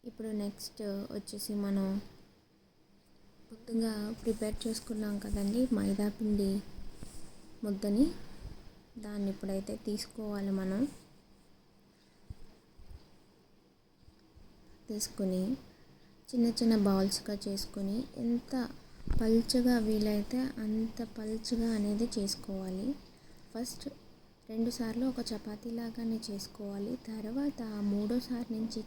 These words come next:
చాలా పొడవుగా అయితే చేసుకోవాలి. అది కూడా చాలా పల్చగా చేసుకోవాలండి. ఎందుకంటే మనం థిక్‌గా చేసుకున్నాము అంటే పైన అనేది వేగుతుంది కానీ లోపల అనేది వేగదనమాట. అందుకని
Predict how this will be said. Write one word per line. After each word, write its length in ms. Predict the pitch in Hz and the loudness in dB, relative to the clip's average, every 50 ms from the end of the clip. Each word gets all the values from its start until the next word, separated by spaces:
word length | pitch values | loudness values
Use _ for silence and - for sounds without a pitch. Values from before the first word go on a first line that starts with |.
| - | -8
చాలా 200 | 214 208 214 226 226 - - | -10 -8 -8 -8 -8 -10 -10
పొడవుగా 460 | - 208 196 202 202 208 208 226 233 226 214 | -10 -8 -6 -2 2 6 8 8 8 8 6
అయితే 200 | 208 196 - 220 214 - | 4 2 2 0 2 2
చేసుకోవాలి. 760 | 208 202 202 - - - 202 196 196 190 190 190 190 196 233 294 - - - - - - - - - - - 226 | 2 2 2 0 -2 -2 0 0 0 0 0 0 0 0 0 -2 -2 -6 -10 -10 -10 -10 -10 -12 -14 -10 -8 -2
అది 180 | 214 233 254 254 254 - | 2 4 4 4 4 2
కూడా 280 | 254 233 220 226 226 214 208 202 220 254 - - - - - - - - | 0 0 2 0 0 0 0 -2 -4 -4 -6 -10 -14 -18 -18 -14 -12 -10
చాలా 280 | - 254 247 233 240 247 262 254 - | -6 -6 -4 -4 -4 -4 -4 -4 -6
పల్చగా 440 | 233 220 220 220 - - - 262 262 - - | -6 -4 -4 -4 -6 -6 -6 -6 -4 -4 -4
చేసుకోవాలండి. 760 | 226 208 196 - - - 208 202 196 196 196 196 196 202 202 - - 226 | -4 -4 -6 -6 -6 -6 -4 -2 -2 -2 -2 -2 -2 -2 -2 -2 0 2
ఎందుకంటే 580 | 226 233 247 247 247 247 233 226 226 226 - 294 294 - - - - - - - - - - - 226 | 2 2 2 2 0 -2 0 0 0 0 -2 -4 -6 -6 -12 -20 -20 -20 -20 -20 -20 -20 -14 -10 -6
మనం 220 | 226 226 233 233 233 233 233 226 | -4 -4 -2 -2 -2 -2 -2 -2
థిక్‌గా 360 | 240 220 - 254 233 240 240 247 - | -4 -6 -6 -6 -6 -4 -4 -4 -4
చేసుకున్నాము 680 | 247 233 226 - - 240 226 226 226 226 226 220 220 220 214 | -4 -6 -6 -8 -8 -6 -4 -4 -2 -2 -2 -2 -2 -2 -2
అంటే 220 | 214 214 214 - 262 262 - - | -2 -2 -2 -2 -4 -4 -6 -8
పైన 300 | 226 214 208 208 214 214 214 214 214 214 | -10 -8 -6 -6 -6 -6 -6 -6 -6 -4
అనేది 440 | 214 214 214 214 214 214 240 262 277 277 247 226 269 294 - - 226 | -4 -4 -2 -2 -2 0 2 2 4 4 2 2 -2 -4 -6 -6 -4
వేగుతుంది 480 | 226 220 214 220 - - 240 226 226 220 220 | -4 -4 -4 -4 -6 -4 -2 0 0 0 0
కానీ 200 | 214 214 226 247 247 226 | 0 2 4 6 6 6
లోపల 300 | 202 196 196 - 214 208 202 | 6 4 2 0 -2 -2 0
అనేది 260 | 202 202 202 202 226 247 233 208 196 196 | 0 0 0 2 2 2 2 2 2 0
వేగదనమాట. 760 | 196 196 196 196 202 202 202 202 196 190 190 196 196 196 - 214 - - - - - - - - - - - - - - - - 220 | 0 0 0 0 0 2 2 2 2 4 4 2 2 0 -2 -6 -12 -12 -16 -20 -20 -20 -20 -20 -20 -20 -20 -20 -20 -20 -16 -12 -10
అందుకని 460 | 214 214 214 214 - 226 220 226 226 | -8 -8 -8 -8 -8 -6 -4 -2 -2